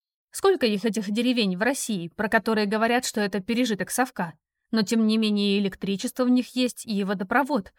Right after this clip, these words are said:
Да и не в лаптях же там люди ходят. Так что и тут Яра ожидала чего-то подобного. Когда в поле зрения попались первые дома, Ярослава даже вздохнула с облегчением. Обычные крепкие домики, одноэтажные, обшитые досками,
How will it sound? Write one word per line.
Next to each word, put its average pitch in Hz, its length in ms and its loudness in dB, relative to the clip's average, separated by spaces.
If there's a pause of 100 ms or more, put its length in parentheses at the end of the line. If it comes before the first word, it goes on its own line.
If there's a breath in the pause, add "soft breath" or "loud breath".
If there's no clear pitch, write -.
(320 soft breath)
Да 196 160 2
и 202 100 4
не 196 160 0
в 190 60 -2
лаптях 208 400 2
же 226 120 -2
там 196 180 -2
люди 202 220 -2
ходят. 185 480 -6 (220)
Так 311 200 2
что - 160 -2
и 240 160 2
тут 302 220 -2
Яра 220 420 4
ожидала 196 440 0
чего-то 220 380 -6
подобного. 175 640 -2 (1000)
Когда 262 300 6
в - 80 -14
поле 285 240 2
зрения 269 340 4
попались 269 460 2
первые 254 340 2
дома, 254 380 4
Ярослава 233 560 2
даже 240 240 -2
вздохнула 208 600 -2
с 175 120 -12
облегчением. 175 600 -8 (380 soft breath)
Обычные 262 640 2
крепкие 220 480 0
домики, 185 540 -4 (240 soft breath)
одноэтажные, 233 920 2
обшитые 202 460 -2
досками, 208 560 -2